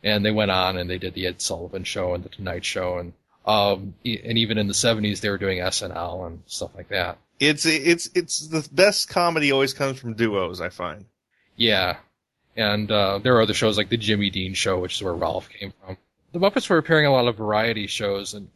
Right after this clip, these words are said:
Speaker 1: two of my favorites were, uh, one of the first appearances on, well, maybe not the first appearance, but they were on the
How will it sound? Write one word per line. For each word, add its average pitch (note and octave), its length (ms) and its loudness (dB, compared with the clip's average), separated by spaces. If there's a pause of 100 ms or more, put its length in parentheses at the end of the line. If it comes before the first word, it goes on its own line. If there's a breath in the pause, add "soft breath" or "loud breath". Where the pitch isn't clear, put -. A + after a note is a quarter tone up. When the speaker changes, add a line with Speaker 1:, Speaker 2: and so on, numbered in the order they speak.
(100)
Speaker 1:
two G3+ 220 2
of A3+ 60 4
my E3 160 6
favorites A#2+ 540 0
were, F#2+ 260 0
uh, F#2 240 0 (300)
one C3+ 120 2
of B2+ 60 2
the B2+ 60 0
first B2+ 300 2
appearances A#2+ 420 0
on, G2+ 240 -2
well, G2+ 200 -6 (420)
maybe C#3 260 2
not A#2 140 4
the G#2+ 80 -2
first G2+ 300 -4
appearance, F#2+ 320 -6
but G2+ 160 -8 (200)
they A#2 80 0
were A2+ 120 2
on A2 120 2
the F#2+ 140 -4